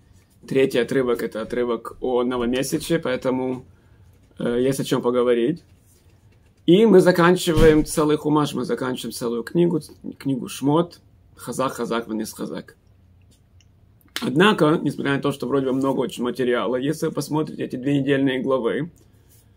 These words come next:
э, повторение. На самом деле, если вы посмотрите, практически нету комментариев.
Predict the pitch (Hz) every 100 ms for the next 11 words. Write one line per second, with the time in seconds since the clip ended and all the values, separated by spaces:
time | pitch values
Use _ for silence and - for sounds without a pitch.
0 | _ _ _ _ _ _ _ _ _ 127
1 | 127 143 143 139 127 - 165 - 254 262
2 | 190 147 _ _ _ _ _ _ 147 -
3 | 98 107 175 170 220 190 165 170 - _
4 | - 151 147 143 139 160 151 143 135 -
5 | - - 120 117 - 151 151 151 143